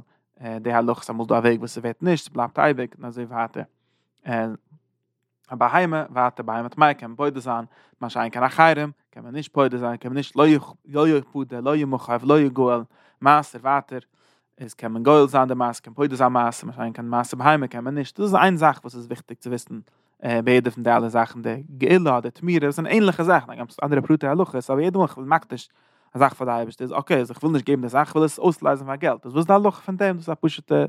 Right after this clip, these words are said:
שאלה, וואס מען קען פארשטיין. דאס איז איין פשוטע זאך, וואס מען קען זען אלס די נאקעסטע פון דער פרשה. נאכדעם קען מען זען,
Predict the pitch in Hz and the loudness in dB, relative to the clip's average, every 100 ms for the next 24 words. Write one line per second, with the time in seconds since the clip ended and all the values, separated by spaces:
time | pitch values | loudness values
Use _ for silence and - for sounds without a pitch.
0 | - - 147 139 127 123 123 127 123 127 | -4 -2 2 4 2 -2 -10 -10 -10 -10
1 | 113 - _ - 170 185 190 170 160 - | -10 -12 _ -2 2 4 2 0 -4 -2
2 | 139 131 123 127 123 127 120 113 123 117 | -2 -2 -6 -10 -6 -4 -4 -2 -2 -2
3 | - 117 113 - 110 110 156 - 151 151 | -4 -10 -12 -10 -12 -8 -8 -6 -4 0
4 | 139 123 120 | 2 2 0